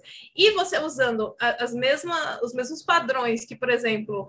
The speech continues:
a galera de U A e a galera de dados usam pra perguntar, é, da, é, idade, esse, gênero, país e tudo mais, você consegue cruzar, in-, inclusive, com as métricas, né? Então, é, é muito isso, tipo, é, é questão de bom senso, assim.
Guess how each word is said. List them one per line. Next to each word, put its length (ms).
a 80
galera 360
de 140
U 100
A 60
e 120
a 60
galera 300
de 120
dados 380
usam 180
pra 120
perguntar, 640
é, 420
da, 640
é, 440
idade, 600
esse, 440
gênero, 880
país 420
e 60
tudo 220
mais, 440
você 140
consegue 380
cruzar, 260
in-, 160
inclusive, 340
com 80
as 80
métricas, 480
né? 160
Então, 420
é, 200
é 60
muito 260
isso, 280
tipo, 320
é, 200
é 300
questão 280
de 80
bom 220
senso, 380
assim. 200